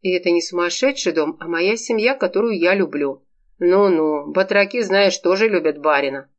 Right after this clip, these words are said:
«Я больше к тебе не приеду. Никогда».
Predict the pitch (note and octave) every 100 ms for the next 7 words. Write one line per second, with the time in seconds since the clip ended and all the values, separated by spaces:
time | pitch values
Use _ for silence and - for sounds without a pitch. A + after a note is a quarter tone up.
0 | _ _ _ _ _ _ - G3 G3+ G3+
1 | G#3 C4 C4+ A#3 G3+ F#3+ G#3+ A3+ G#3 F3+
2 | E3 D3+ D#3+ _ _ G3+ G#3+ A#3 A3+ F#3+
3 | D#3+ D3+